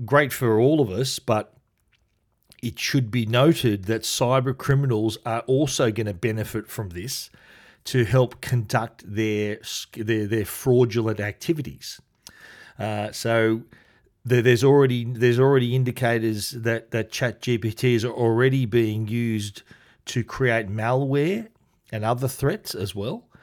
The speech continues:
and it's now gonna be even harder for us to spot the scams on our own. So we really need to be vigilant. But you know what?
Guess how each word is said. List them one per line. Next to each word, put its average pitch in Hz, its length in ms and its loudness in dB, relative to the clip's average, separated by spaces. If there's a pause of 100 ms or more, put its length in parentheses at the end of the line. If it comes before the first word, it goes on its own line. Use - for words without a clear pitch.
(280)
and 120 500 -2
it's 120 240 -6
now 120 580 0 (300)
gonna 120 280 0
be 117 360 0
even 117 280 -2
harder 135 800 -4 (260)
for - 260 -4
us 127 300 -2
to 123 140 -4
spot - 560 -6
the 110 80 -6
scams 110 640 -4 (100)
on 113 140 -4
our 104 220 -4
own. 104 340 -4
So 104 180 -6
we 113 140 0
really 139 480 2
need 123 300 0
to 117 280 0 (260)
be 127 120 -2
vigilant. 110 640 -2 (500)
But 139 120 -2
you 214 100 0
know 202 100 4
what? - 260 0